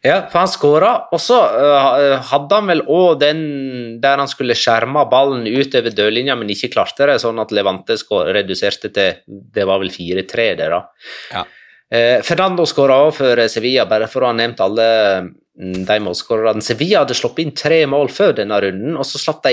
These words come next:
Speaker 1: inn tre mål i en og samme kamp mot Levante, altså, som ikke har, eh, vunnet på atten kamper nå.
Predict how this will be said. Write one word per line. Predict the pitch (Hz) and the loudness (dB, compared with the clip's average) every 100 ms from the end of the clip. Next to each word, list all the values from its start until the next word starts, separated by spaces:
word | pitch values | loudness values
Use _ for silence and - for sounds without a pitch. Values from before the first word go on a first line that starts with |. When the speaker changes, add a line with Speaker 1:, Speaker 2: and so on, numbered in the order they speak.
| 135 | 2
Speaker 1:
inn | 151 143 | -2 -4
tre | - 180 156 | -2 2 2
mål | 139 139 | 2 2
i | 110 139 | 2 0
en | |
og | 113 | -2
samme | 110 127 | -8 -4
kamp | 131 123 - | -4 -4 -2
mot | 147 165 | -2 0
Levante, | 151 160 123 - 117 135 - - 202 | 2 0 0 -2 -2 -4 -14 0 2
altså, | 82 92 110 123 | 2 -2 -2 -2
som | - 151 | -2 -4
ikke | 135 175 139 | -2 -2 0
har, | 156 143 123 | 2 2 2
eh, | 123 113 | 0 0
vunnet | 120 135 135 | -2 -2 -4
på | 139 - | -4 -4
atten | - _ _ 139 127 - | -8 _ _ -8 -8 -6
kamper | - 98 - 147 | -6 -2 0 0
nå. | 95 | -2